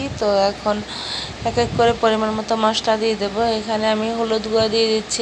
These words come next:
এক চা চামচ, মরিচের গুঁড়া এক চা চামচ, আর হলো লবণ এক চা চামচ। এই তো এখন সকল প্রকার মশলা দিয়ে এটাকে এখন ভালো করে কষিয়ে নিব।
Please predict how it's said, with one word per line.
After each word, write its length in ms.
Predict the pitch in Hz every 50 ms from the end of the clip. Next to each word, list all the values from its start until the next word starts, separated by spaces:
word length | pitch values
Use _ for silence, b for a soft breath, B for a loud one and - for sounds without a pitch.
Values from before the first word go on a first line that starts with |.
| 220 208
এক 160 | 208 208 208 -
চা 120 | - 233
চামচ, 480 | 226 - 220 208 202 202 196 214 254 254 - - B B B B B B B -
মরিচের 400 | 220 220 220 226 226 - 233 240 226
গুঁড়া 240 | 220 226 220 220 214 214
এক 140 | 208 214 214 -
চা 120 | - 220 214
চামচ, 520 | 208 - 214 202 202 202 202 220 240 254 - - - - - - - 196
আর 160 | 196 190 196 202
হলো 280 | 208 202 202 202 196 196 202
লবণ 400 | 208 208 202 196 196 208 202 202 196 -
এক 140 | - 208 -
চা 100 | - 202
চামচ। 420 | 190 - 190 185 185 185 208 233 220 - - B B B B B B B B B B B - - - - - - - - - - - - -
এই 140 | - 277 285
তো 160 | - 311 302 285 254 -
এখন 240 | 262 254 - 277 269
সকল 340 | - - 262 247 - - 254 262 -
প্রকার 280 | - 262 254 254 262 262
মশলা 400 | 254 254 254 254 - 254 247 247
দিয়ে 200 | 247 247 254 254 247
এটাকে 300 | 247 247 247 247 240 254 247
এখন 220 | 240 240 - 254 247
ভালো 260 | - - 226 233 233
করে 220 | - - 247 247 247 240
কষিয়ে 380 | - 254 254 - - 262 262 254
নিব। 240 | 254 247 233 196